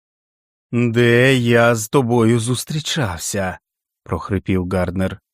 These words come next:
Язики полум'я танцювали глибоко на дні його чорних зіниць, кожна іскра двійник самої себе.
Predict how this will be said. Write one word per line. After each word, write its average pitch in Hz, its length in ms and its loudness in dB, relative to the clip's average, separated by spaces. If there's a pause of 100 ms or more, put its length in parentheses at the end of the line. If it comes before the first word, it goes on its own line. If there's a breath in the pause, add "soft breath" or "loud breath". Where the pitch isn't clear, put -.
(600)
Язики 107 460 0
полум'я 107 480 0
танцювали 104 600 0
глибоко 104 480 -4
на 98 120 -2
дні 95 240 -4
його 92 200 -4
чорних 92 440 -6
зіниць, 101 540 -4 (340)
кожна 98 340 2
іскра 101 480 0
двійник 90 480 -4
самої 92 380 -2
себе. 87 460 -6